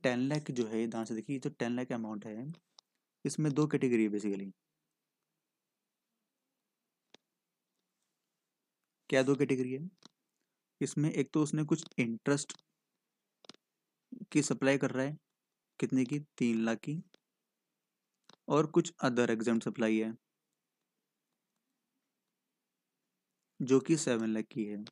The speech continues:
ठीक है, अब हमें चेक करना है उसका लास्ट ईयर टर्नओवर वो क्या होगा। देखिए लास्ट ईयर टर्नओवर कितना होता है, लास्ट ईयर टर्नओवर कितना है, मान लीजिए ये सप्लाई कर रहा है सपोज, अ, दिल्ली स्टेट में,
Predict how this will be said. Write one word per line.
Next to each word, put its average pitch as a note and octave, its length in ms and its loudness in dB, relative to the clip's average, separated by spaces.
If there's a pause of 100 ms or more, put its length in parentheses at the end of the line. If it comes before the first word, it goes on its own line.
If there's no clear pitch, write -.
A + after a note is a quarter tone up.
(1200)
ठीक - 140 -8
है, E3+ 80 -8 (640)
अब C#3+ 100 4
हमें C#3+ 240 0
चेक D3+ 220 -2
करना C3 240 0
है C#3 220 -2
उसका D3+ 280 -2
लास्ट B2+ 420 0
ईयर C#3 100 4
टर्नओवर A#2 400 0
वो C3+ 220 -10
क्या C#3 100 0
होगा। G2+ 260 -2 (720)
देखिए C#3 180 0
लास्ट A2+ 260 0
ईयर D3 180 -2
टर्नओवर C3+ 400 0
कितना C3+ 200 -2
होता C3+ 160 -2
है, C#3+ 160 -6 (1300)
लास्ट A2+ 240 -2
ईयर B2+ 80 -2
टर्नओवर B2+ 480 0
कितना B2 220 -4
है, C#3+ 160 -6 (380)
मान B2+ 160 2
लीजिए C3+ 280 2
ये D3 80 2
सप्लाई B2+ 360 -2
कर B2 140 0
रहा A2+ 100 0
है B2 80 0
सपोज, C3+ 380 2
अ, D#3 120 0 (680)
दिल्ली B2+ 680 4
स्टेट A#2+ 280 0
में, F#2+ 140 -6